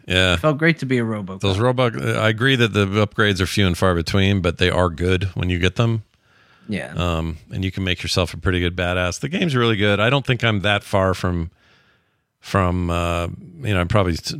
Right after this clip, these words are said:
Speaker 1: push through another couple of hours and I probably have it, but, um, it's, it's really good. I, I will say this though. I was so happy that Peter Weller was gonna do the voice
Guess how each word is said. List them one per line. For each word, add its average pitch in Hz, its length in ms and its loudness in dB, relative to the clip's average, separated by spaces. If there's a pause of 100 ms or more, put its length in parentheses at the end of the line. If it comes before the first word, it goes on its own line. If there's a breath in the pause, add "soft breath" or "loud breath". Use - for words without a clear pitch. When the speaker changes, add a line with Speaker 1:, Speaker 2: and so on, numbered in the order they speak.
(160)
Speaker 1:
push - 240 2
through 92 180 2
another 87 240 4
couple 87 240 0
of 85 80 2
hours 82 240 2
and 85 80 -2
I 82 60 -2
probably 82 340 2
have 85 240 2
it, 78 220 -2
but, - 280 -2
um, 82 460 -4
it's, 98 260 -8
it's 117 220 0
really 85 240 0
good. 82 280 0 (460 loud breath)
I, 135 320 2
I 139 140 0
will 139 260 0
say 123 200 0
this 107 200 0
though. 104 280 2
I 101 80 2
was 104 220 0 (140)
so - 260 0
happy 113 460 0
that 104 160 2
Peter 104 240 2
Weller 98 300 2
was 98 160 0
gonna 95 200 0
do 95 120 0
the 90 100 -2
voice 90 540 0